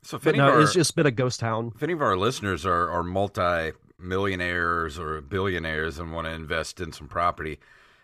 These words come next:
Speaker 1: in Pensacola, you could get the, uh, the, the big hotel. What's that hotel? What's the name of the hotel again?
Speaker 2: The Grand Hotel.
Speaker 1: The Grand Hotel. You could buy that and get it open again and, uh, have a place <laughs> for Pensacon to hold stuff.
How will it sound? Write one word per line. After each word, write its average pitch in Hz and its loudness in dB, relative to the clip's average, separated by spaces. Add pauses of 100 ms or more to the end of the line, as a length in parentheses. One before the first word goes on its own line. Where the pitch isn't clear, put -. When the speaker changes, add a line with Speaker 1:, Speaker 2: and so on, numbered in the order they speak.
(120)
Speaker 1:
in 82 -6
Pensacola, 87 -4
you 78 -8
could 76 -14
get 80 -6
the, 80 -6
uh, 78 -4
the, 73 -8
the 76 -14
big 78 -4
hotel. 90 -4
What's 113 -2
that 143 2
hotel? 127 0
What's 127 -6
the 151 -4
name 139 -2
of 131 0
the 127 2
hotel 127 0
again? 127 -4
Speaker 2:
The 139 2
Grand 147 4
Hotel. 120 0
Speaker 1:
The 95 -6
Grand 117 2
Hotel. 110 0
You 90 -4
could 113 -10
buy 107 2
that 104 0
and 92 -10
get 95 0
it 90 0
open 90 -2
again 73 -8 (140)
and, 76 -10
uh, 71 -8
have 85 -6
a 71 -14
place 92 -6
<laughs> - -
for 113 -2
Pensacon 92 -4
to 76 -14
hold 87 -8
stuff. - -8